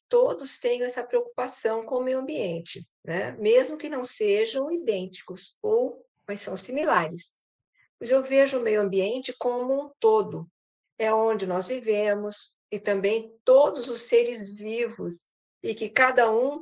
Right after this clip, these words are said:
tem a sua importância e responsabilidade. Isso nós podemos falar tanto no meio físico, como no meio químico e biológico. Isso sela uma relação entre os seres vivos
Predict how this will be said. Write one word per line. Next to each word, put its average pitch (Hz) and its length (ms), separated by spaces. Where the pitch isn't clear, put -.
tem 240 240
a 240 60
sua 269 180
importância 254 880
e 247 120
responsabilidade. 233 1040
Isso 240 280
nós 254 180
podemos 233 420
falar 190 380
tanto 269 320
no 226 80
meio 190 220
físico, 196 680
como 220 240
no 208 100
meio 185 260
químico 247 600
e 233 100
biológico. 269 680
Isso 240 240
sela 254 720
uma 196 160
relação 180 760
entre 156 280
os 160 120
seres 214 340
vivos 202 480